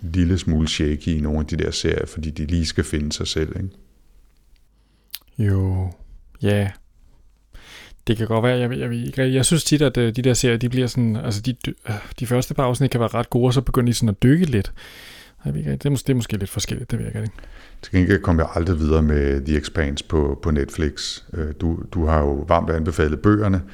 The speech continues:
Speaker 1: Øh, jeg har hørt sådan lidt blandet om serien, og har været, øh,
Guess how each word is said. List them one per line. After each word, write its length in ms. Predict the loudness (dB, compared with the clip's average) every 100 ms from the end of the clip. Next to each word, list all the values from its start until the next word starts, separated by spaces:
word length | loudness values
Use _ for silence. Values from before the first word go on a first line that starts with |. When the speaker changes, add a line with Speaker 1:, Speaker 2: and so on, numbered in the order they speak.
| -20 -20 -20 -20 -12 -2
Speaker 1:
Øh, 300 | 0 2 2
jeg 80 | 4
har 80 | 4
hørt 200 | 4 2
sådan 120 | 2
lidt 120 | 0 2
blandet 340 | 0 2 0
om 100 | 0
serien, 520 | 0 2 2 2 0
og 120 | 0
har 100 | 0
været, 560 | 2 2 2 0 -4 -6 -10
øh, 60 | -14